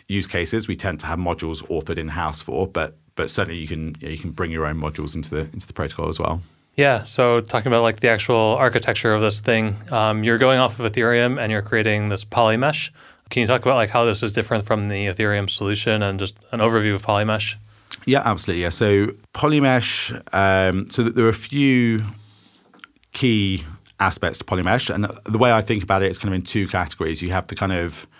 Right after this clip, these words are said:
Speaker 1: the sort of enabling layer, which is things like the kind of consensus mechanism a-, and things of that nature, and then you have the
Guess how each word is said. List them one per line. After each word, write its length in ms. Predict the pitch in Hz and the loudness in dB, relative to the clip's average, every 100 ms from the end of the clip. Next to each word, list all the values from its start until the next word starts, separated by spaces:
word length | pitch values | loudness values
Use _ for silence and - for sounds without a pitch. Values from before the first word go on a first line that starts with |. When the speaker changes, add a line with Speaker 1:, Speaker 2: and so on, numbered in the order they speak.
| _ _ _ - - | _ _ _ -20 -10
Speaker 1:
the 220 | 101 95 | -4 -4
sort 200 | 92 92 | -2 -4
of 120 | - | -2
enabling 560 | 104 117 117 113 90 87 | 2 4 2 2 -2 -2
layer, 240 | 82 101 | 0 0
which 160 | - - | -2 -8
is 80 | |
things 180 | - 90 | -6 -4
like 80 | 82 | -6
the 60 | - | -8
kind 160 | 76 | -10
of 40 | 78 | -8
consensus 540 | 90 104 85 92 82 | -6 -4 -4 -6 -4
mechanism 720 | 87 92 85 - 82 80 82 | -4 -4 -4 -4 -4 -4 -6
a-, 200 | - - 78 | -8 -12 -12
and 100 | 76 | -10
things 220 | 80 80 | -8 -2
of 60 | |
that 160 | 123 - | 0 0
nature, 400 | 101 - 90 87 | -2 -4 -4 -4
and 80 | - | -4
then 80 | 87 | -4
you 80 | 87 | -4
have 160 | 82 | -4
the 300 | 87 85 85 | -4 -4 -6